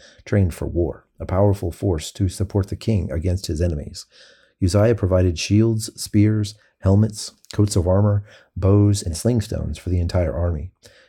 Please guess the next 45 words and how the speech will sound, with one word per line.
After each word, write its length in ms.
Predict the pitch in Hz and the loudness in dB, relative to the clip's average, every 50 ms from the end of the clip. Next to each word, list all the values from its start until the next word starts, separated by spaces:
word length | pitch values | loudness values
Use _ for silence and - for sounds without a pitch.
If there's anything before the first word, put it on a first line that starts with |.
| _ _ - | _ _ 0
In 80 | 95 | 0
Jerusalem, 540 | 85 87 85 107 127 - - 82 73 73 82 | 0 2 2 2 0 0 -2 -4 -4 -4 -2
he 140 | 80 101 98 | 0 0 2
made 340 | 87 82 82 82 - - - | 2 0 0 -2 -4 -6 -6
devices 540 | 87 78 85 90 113 110 - - 71 - | -4 -2 0 0 0 0 -2 -4 -6 -6
invented 560 | - 90 87 82 - 98 107 104 85 76 - - _ _ _ _ | -4 -2 -2 0 0 0 0 0 -2 -4 -6 -10 _ _ _ _
for 200 | _ - - 80 | _ -6 -4 -2
use 260 | 82 95 123 107 - - | 0 0 -2 -2 -2 -4
on 120 | 80 80 | -4 -4
the 60 | 78 | -4
towers 540 | 76 - - 98 104 95 73 65 65 - - | -6 -4 -4 -2 0 0 -2 -2 -6 -8 -10
and 240 | - - 87 85 85 | -6 -6 -4 -4 -4
on 100 | 85 80 | -4 -6
the 80 | 90 | -6
corner 260 | - - 123 120 98 80 | -6 -6 -4 -4 -4 -4
defenses, 560 | 80 - - 92 92 - - - - - - _ _ _ | -4 -8 -8 -8 -6 -6 -6 -8 -8 -10 -14 _ _ _
so 180 | _ - 98 92 | _ -4 -4 -4
that 160 | 82 90 98 | -4 -4 -8
the 60 | - | -10
soldiers 460 | 95 - - 104 107 95 85 80 - - | -6 -2 0 0 0 0 -2 -6 -6 -4
could 160 | - 87 80 | -4 -4 -4
shoot 240 | - - 101 98 - | -2 -2 -2 -2 0
arrows 380 | 90 95 92 78 73 78 78 | 0 0 0 -2 -2 -4 -4
and 100 | 90 80 | -4 -4
hurl 260 | 76 92 95 90 85 | 0 0 2 2 2
large 320 | 85 87 90 87 80 76 - | 2 2 0 0 0 -2 -8
stones 360 | - - 101 98 85 73 73 | -4 0 0 0 0 0 -4
from 160 | - - 80 76 | -6 -6 -6 -4
the 80 | - | -4
walls. 420 | 76 87 87 - - - - - - _ _ - - - _ _ _ | -2 -2 -2 -4 -6 -8 -12 -14 -16 _ _ -20 -20 -20 _ _ _
His 260 | _ 104 104 98 - - | _ 2 2 2 0 -6
fame 360 | - - 117 120 120 104 80 76 | -6 -2 -2 0 2 0 0 -2
spread 380 | - - - 104 82 73 73 | -4 -2 0 0 0 -2 -2
far 220 | - - 92 87 82 | -4 -4 -2 -2 -2
and 120 | 78 82 | -4 -2
wide, 320 | 82 87 71 64 60 - | -2 -2 -2 -4 -6 -8
for 140 | - - 87 | -8 -6 -4
he 100 | 80 92 | -2 -2
was 140 | 87 76 78 | -2 -2 -2
greatly 340 | 90 101 98 104 - 87 78 | 0 0 0 0 -2 -2 -2
helped 260 | 80 85 76 - - | -2 -2 -4 -6 -8
until 280 | - - 87 85 85 76 | -10 -8 -6 -4 -4 -4
he 80 | 78 | -4
became 300 | 76 78 - 87 80 78 | -4 -4 -4 -4 -4 -4
powerful. 520 | - - 87 85 - 80 - - - - | -4 -4 -4 -4 -4 -4 -6 -10 -14 -16